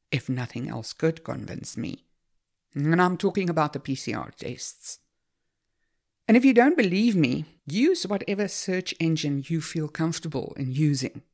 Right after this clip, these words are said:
You will find it. But at the same time, let me warn you,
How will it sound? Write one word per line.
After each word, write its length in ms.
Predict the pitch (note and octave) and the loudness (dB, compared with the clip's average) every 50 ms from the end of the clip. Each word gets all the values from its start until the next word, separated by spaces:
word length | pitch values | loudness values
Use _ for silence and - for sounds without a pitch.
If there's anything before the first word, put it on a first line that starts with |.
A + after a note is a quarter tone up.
| _ _ _ _ _ | _ _ _ _ _
You 160 | C#3+ F3 A#3 | 0 0 2
will 140 | - G3+ D3+ | 2 0 -2
find 420 | - - - D3+ C#3+ D3 D3 C3+ | -2 -6 -6 -4 -2 -2 -2 -4
it. 180 | - - - - _ _ _ _ _ _ _ _ _ _ _ _ | -6 -12 -14 -20 _ _ _ _ _ _ _ _ _ _ _ _
But 100 | - D3 | -2 -2
at 100 | E3 E3+ | -2 0
the 80 | E3+ D3+ | -2 -4
same 380 | C#3+ - F#3 F3+ G3 B3 C4 | -4 -2 -2 0 2 2 0
time, 340 | A#3 - G3+ F#3+ D#3+ C#3 C#3 | 0 -2 -2 0 0 0 0
let 200 | D3 D3 - - | 0 -2 -2 -2
me 120 | F3 E3+ E3 | 0 0 0
warn 480 | D3+ C3 B2+ C#3+ E3 F#3+ G#3+ A#3 A#3 | 0 -2 -2 -2 0 2 2 4 4
you, 440 | G#3+ E3 C3+ C3+ B2+ A#2+ A#2 G#2 D#3 | 2 2 0 0 -2 -2 -2 -4 -6